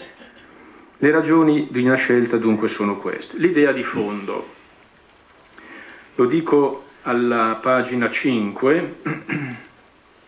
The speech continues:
l'idea di fondo è che la santità non è un tema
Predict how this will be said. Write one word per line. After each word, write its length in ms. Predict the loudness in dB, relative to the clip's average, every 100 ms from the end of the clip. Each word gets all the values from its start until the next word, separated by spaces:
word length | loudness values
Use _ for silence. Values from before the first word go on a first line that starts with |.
| _ _ _ -20 -18 -18 -18 -18 -20 -20 _ -20 -20 _ _ _ _ _ _ _ _ _ _ -20 _ _ _ _ _ -20 -20 -20 -20 -20 _
l'idea 320 | 0 4 2
di 120 | 0
fondo 800 | 0 2 4 4 4 2 0 -6
è 320 | -2 0 0 0
che 260 | 0 2 2
la 120 | 0
santità 920 | 0 2 2 2 0 0 0 0 -2 -6 -20 _ -20 -20 -20 -20 _
non 200 | 0 4
è 60 | 4
un 340 | 6 4 4
tema 680 | 2 2 2 2 0 -2 -10